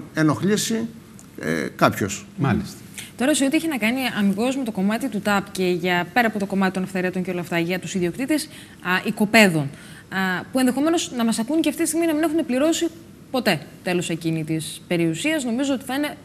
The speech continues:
Speaker 3: πάρα πολλοί αυτοί που μας ακούν και βρίσκονται σε αυτή την φάση. Πρέπει καταρχήν να πάνε να, να ρωτήσουν στο, στο Δήμο. Κατά δεύτερον, για τι ποσά μπορεί να μιλάμε; Και το λέω αυτό, το, για τι ποσά, ενώ να μας φέρετε ένα παράδειγμα, γιατί ύψος,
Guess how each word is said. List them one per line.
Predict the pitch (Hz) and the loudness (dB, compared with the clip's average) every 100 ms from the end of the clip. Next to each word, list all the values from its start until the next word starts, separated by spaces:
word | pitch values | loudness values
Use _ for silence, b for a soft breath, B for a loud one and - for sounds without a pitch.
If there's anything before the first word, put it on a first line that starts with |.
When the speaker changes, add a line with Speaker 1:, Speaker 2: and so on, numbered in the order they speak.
| - | 4
Speaker 3:
πάρα | 247 240 | 6 8
πολλοί | - 165 160 | 6 0 0
αυτοί | 156 160 | -2 -4
που | 165 | -4
μας | 156 | -4
ακούν | 160 165 165 | -4 -2 -2
και | 160 156 156 - | 0 0 -2 -2
βρίσκονται | 170 180 160 170 165 | 2 2 2 -2 -2
σε | 165 160 | -2 -4
αυτή | 156 165 | -4 -6
την | 160 160 160 160 156 B | -4 -2 -4 -6 -10 B
φάση. | - 185 175 - | -2 2 2 0
Πρέπει | 160 277 | 0 0
καταρχήν | 285 240 202 | 0 -2 -2
να | 277 | -2
πάνε | 262 269 | 0 0
να, | 277 277 - | 0 -2 0
να | 220 | 2
ρωτήσουν | 196 220 247 262 | 2 0 -2 -2
στο, | 233 254 233 | -4 -4 -2
στο | 226 226 | 0 2
Δήμο. | 208 226 196 139 B B B B - - - | 6 8 8 4 B B B B -20 -20 0
Κατά | - 220 220 | 2 4 6
δεύτερον, | 302 - 226 180 160 - - - | 6 6 4 4 2 -4 -16 -8
για | - 202 247 - | -2 2 2 2
τι | 392 | -2
ποσά | - 381 - 294 226 | 0 0 2 4 6
μπορεί | 196 196 180 | 6 6 4
να | 175 165 | 2 0
μιλάμε; | 165 160 151 151 151 - - - | 0 0 0 -2 -6 -8 -14 -12
Και | - 170 165 | -4 -2 -2
το | 170 | -2
λέω | 185 226 | -2 -2
αυτό, | 220 240 240 | -2 -2 -2
το, | 233 175 - | -2 -6 -2
για | 165 | 0
τι | 170 | 0
ποσά, | 220 233 - 185 185 | 0 -4 -2 -2 -2
ενώ | 185 220 - | -4 -6 -8
να | 90 | -8
μας | 202 | -6
φέρετε | - 240 240 | -4 -4 -4
ένα | 254 | -4
παράδειγμα, | 254 220 254 214 170 165 - 160 | 0 4 6 4 0 -2 -4 -4
γιατί | 185 185 | -2 2
ύψος, | 269 262 - 185 165 | 2 2 0 -2 -2